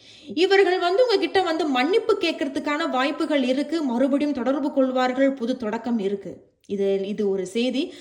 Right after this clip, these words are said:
ஆனா இவர்களுக்கு திருமணம் நடந்திருக்கும் அல்லது உங்களுக்கு திருமணம் நடந்திருக்கும். So இருவருக்குமே திருமணம் நடந்திருக்கலாம் அல்லது இவருக்கு திருமணம் நடக்க இருக்கு, நடக்க போகுது அல்லது நடந்துருச்சு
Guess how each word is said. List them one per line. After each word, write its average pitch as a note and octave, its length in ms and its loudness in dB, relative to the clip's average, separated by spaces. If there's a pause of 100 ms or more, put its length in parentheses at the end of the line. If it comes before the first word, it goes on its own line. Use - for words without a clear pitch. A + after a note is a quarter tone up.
(140)
ஆனா G#3 240 -4
இவர்களுக்கு D#4 1000 -2
திருமணம் C#4 640 -2
நடந்திருக்கும் G#3+ 640 -4 (360)
அல்லது G3 500 -2
உங்களுக்கு C#4+ 880 0
திருமணம் A#3 560 -4
நடந்திருக்கும். E3+ 640 -14 (360)
So - 180 -10
இருவருக்குமே D4+ 1040 0
திருமணம் D#4 480 0
நடந்திருக்கலாம் C4+ 800 0
அல்லது A3 420 -2
இவருக்கு D4+ 540 -2
திருமணம் D#4 500 0
நடக்க A3+ 360 -4
இருக்கு, C#4 680 -2
நடக்க A3 420 -6
போகுது C#4+ 720 0 (280)
அல்லது G3+ 400 -2
நடந்துருச்சு C#4 960 2